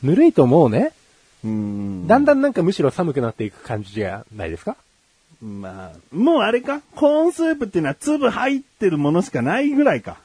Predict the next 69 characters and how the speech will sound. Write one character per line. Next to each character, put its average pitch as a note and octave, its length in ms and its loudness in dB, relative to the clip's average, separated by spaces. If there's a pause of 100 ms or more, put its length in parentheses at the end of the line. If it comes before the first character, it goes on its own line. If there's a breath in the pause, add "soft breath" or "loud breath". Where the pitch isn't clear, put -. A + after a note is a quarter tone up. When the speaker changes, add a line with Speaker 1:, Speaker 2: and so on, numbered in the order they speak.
(500 soft breath)
Speaker 1:
い F3+ 60 -6
や、 G3+ 180 -4
も F3+ 340 2
う F#2+ 60 -8 (100)
粒 B3 520 6
入 D#4+ 180 4
っ B3 40 4
て - 140 -2
て B2+ 80 -6
欲 B2+ 160 0
し - 120 -6
い B3+ 40 0
ん G#3 60 -2
で G2+ 100 -2
す。 - 220 -20 (340)
Speaker 2:
あ、 C3+ 140 -6
Speaker 1:
好 B2 40 -8
き - 80 4
な - 140 6
ん C3 60 -4
で A#2 80 -8
す。 - 60 -14
Speaker 2:
入 B3+ 120 -6
っ - 20 -6
て - 680 0
て F#4+ 80 4
欲 B3 60 2
し D4+ 40 0
い - 20 0
ん G#3+ 120 2
か F3 160 0
よ。 D#3 160 0 (580)
Speaker 1:
<laughs> - 640 0
そ - 60 -2
う E3 40 4
な C4+ 320 6
ん F#4+ 40 6
で F#4 60 6
す F4 40 8
け - 60 8
ど。 D#4 80 8
Speaker 2:
わ C4+ 80 8
が - 0 -
ま - 0 -
ま - 0 -
だ F#3 140 6
な。 C#3 460 2
Speaker 1:
い F3 40 -2
や、 A#3 100 2
で D#4 80 4
も D4 100 4
で D4 120 0
き F#4 100 0
れ G4+ 80 6
ば A#3+ 80 4
本 G#3 160 0
当 G#3+ 100 0
は G3 40 4
お F3+ 80 2
皿 F#3 240 0
に E3+ 80 -4
乗 D#3 100 0
せ D3 140 -6
た C#3+ 120 -4
い A#2 60 -6
ん F2 60 -16
で F2+ 80 -14
す - 80 -20
よ。 - 100 -20